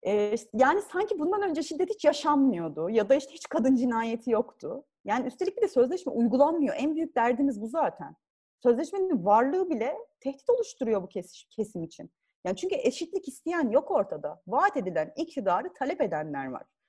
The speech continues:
Ama yani dediğim gibi hani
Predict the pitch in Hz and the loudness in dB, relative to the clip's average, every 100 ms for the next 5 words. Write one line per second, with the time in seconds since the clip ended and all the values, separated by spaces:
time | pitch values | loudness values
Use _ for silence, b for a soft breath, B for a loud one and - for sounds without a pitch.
0 | _ _ _ - 339 415 262 214 240 330 | _ _ _ -6 -2 0 0 0 0 0
1 | 349 403 277 165 165 - _ - _ - | 0 0 0 0 0 -2 _ -20 _ -6
2 | 226 220 | -2 -2